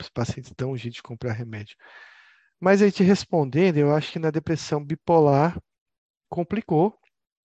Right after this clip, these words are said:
que não vai ter lamotrigina, não vai ter quetiapina, não vai ter lurazidona, aripiprazol. Então, a depressão bipolar vai ser lítio mesmo,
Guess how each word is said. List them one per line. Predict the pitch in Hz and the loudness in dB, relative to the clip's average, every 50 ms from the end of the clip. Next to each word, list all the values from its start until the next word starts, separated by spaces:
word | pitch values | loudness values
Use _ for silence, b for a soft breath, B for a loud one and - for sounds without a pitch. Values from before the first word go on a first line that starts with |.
| _ _ _ _ _ | _ _ _ _ _
que | - 147 | -6 -4
não | 139 147 | -4 0
vai | 135 147 139 | 0 0 0
ter | - - 139 | 2 0 -2
lamotrigina, | 135 135 135 135 135 - 151 151 131 123 143 185 190 196 175 147 | -2 0 -2 -4 -4 -4 -6 -6 -4 -4 -4 -4 -4 -4 -4 -4
não | 131 123 | -4 -2
vai | 120 123 123 | -2 -2 -2
ter | - - 131 | -4 -6 -6
quetiapina, | - 135 123 - - - 160 - - - 208 202 175 143 | -4 -6 -6 -6 -4 -6 -6 -6 -4 -6 -6 -4 -4 -4
não | 131 127 | -4 -4
vai | 123 120 | -6 -4
ter | - 139 139 131 127 | -4 -2 -2 -2 -4
lurazidona, | 127 127 135 135 135 127 131 143 175 190 190 170 151 135 127 | -4 -2 0 0 0 0 -2 -2 -2 0 0 0 -2 -4 -4
aripiprazol. | 123 123 - 143 131 - 143 139 135 120 131 135 147 160 170 B B B B B B B B B B B B B B B B B B B B B B B B B B B | -4 -6 -8 -10 -6 -2 -2 0 0 0 0 -2 -2 -2 -4 B B B B B B B B B B B B B B B B B B B B B B B B B B B
Então, | - 127 127 135 135 135 - _ - 139 135 135 139 143 147 151 151 156 151 151 147 143 139 135 | -10 -8 -6 -6 -8 -10 -10 _ 0 2 2 4 2 2 2 0 -2 -2 -4 -4 -6 -6 -6 -2
a | 131 127 | -2 -2
depressão | 123 135 139 - 147 131 - - - 147 151 156 | 0 0 0 2 0 -2 -2 -2 -2 -2 -2 -2
bipolar | 151 160 - _ - 156 147 143 135 135 143 147 156 175 185 190 185 - _ _ | -6 -8 -6 _ 0 2 4 4 4 4 4 2 2 2 0 0 -4 -8 _ _
vai | - 165 | -2 -2
ser | 156 - - - 190 226 | -2 -2 -4 -4 -4 -2
lítio | 220 190 190 - - - 294 | -2 -4 -6 -8 -8 -10 -6
mesmo, | 294 277 214 147 127 117 113 113 | -2 2 4 4 4 2 0 -6